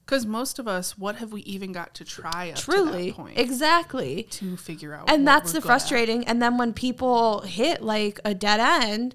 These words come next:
Speaker 2: or don't have it figured out, they're left feeling like they don't have these options to start over or be able
Speaker 1: Mm-hmm.
Speaker 2: to do this again because society says that you should be doing this at this age. And that's wild. It's
Speaker 1: Right.
Speaker 2: crazy. People discover passions at all sorts of lives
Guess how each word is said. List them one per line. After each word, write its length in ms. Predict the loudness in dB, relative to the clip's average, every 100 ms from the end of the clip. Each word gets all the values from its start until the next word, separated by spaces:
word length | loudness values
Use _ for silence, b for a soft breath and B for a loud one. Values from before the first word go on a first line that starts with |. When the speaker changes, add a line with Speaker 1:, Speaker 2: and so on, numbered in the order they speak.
| B B
Speaker 2:
or 160 | 2 4
don't 260 | 2 2
have 180 | -2 -4
it 100 | -4
figured 260 | -6 -4 -2
out, 340 | 0 0 0
they're 160 | -4 -2
left 320 | 0 0 -2
feeling 480 | -6 -4 -2 -2 0
like 260 | -2 -2
they 120 | -4 -2
don't 260 | -2 -2
have 200 | -4 -6
these 180 | -6 -4
options 480 | -4 -6 -8 -8 -6
to 100 | -4
start 320 | -2 -2 0
over 400 | -2 -2 -4 -4
or 40 | -4
be 200 | -2 0
able 220 | 0 -2
Speaker 1:
Mm-hmm. 40 | -4
Speaker 2:
to 60 |
do 200 | -4 -2
this 200 | -2 -2
again 440 | -4 -4 -4 -4 -6 B B
because 320 | -2 0 0
society 640 | 0 0 0 0 0 0 0
says 380 | 0 0 0 -2
that 160 | -6
you 180 | -4 -2
should 260 | -2 -2 -2
be 120 | -4
doing 320 | -2 -2 -2
this 200 | -2 -4
at 140 | -6 -8
this 220 | -8 -6
age. 280 | -4 -4 -4
And 100 | -4
that's 200 | -4 0
wild. 440 | 2 2 0 -4 -6
It's 160 | -4 -2
Speaker 1:
Right. 40 |
Speaker 2:
crazy. 360 | 0 -2 -4 -6
People 300 | -8 -8 -6
discover 420 | -4 -2 -2 -4
passions 640 | -6 -8 -6 -4 -4 -6 B B B 0
at 140 | 2
all 220 | 2 2
sorts 340 | 0 -4 -6 -8
of 160 | -8
lives 480 | -4 -4 -6 -12 -14